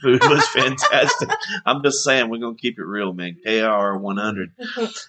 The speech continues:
Speaker 1: Um, long story short, I have had a fantastic week because she was intentional about fixing my mindset. Now, ladies, you can't go around fixing men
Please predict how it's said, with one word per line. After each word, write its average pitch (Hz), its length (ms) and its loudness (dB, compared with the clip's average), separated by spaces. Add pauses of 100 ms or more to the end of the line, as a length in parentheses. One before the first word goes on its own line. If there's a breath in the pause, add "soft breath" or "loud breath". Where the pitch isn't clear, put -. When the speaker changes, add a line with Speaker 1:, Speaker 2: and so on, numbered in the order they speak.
Speaker 1:
Um, 113 480 2 (180)
long 170 280 2
story 170 260 0
short, 143 480 -2 (560)
I 170 720 2 (500)
have 127 260 -2
had 131 260 2
a 113 60 0
fantastic 147 1000 -2
week 110 460 -2 (640)
because 110 320 0
she 156 180 2
was 143 220 2
intentional 107 840 -2 (400)
about 110 440 0
fixing 131 560 -2
my 113 340 4
mindset. 123 680 -2 (200)
Now, 117 200 4
ladies, 107 480 2 (240 loud breath)
you 147 140 2
can't 131 260 0
go 131 100 6
around 113 300 0
fixing 113 760 -2
men 110 500 0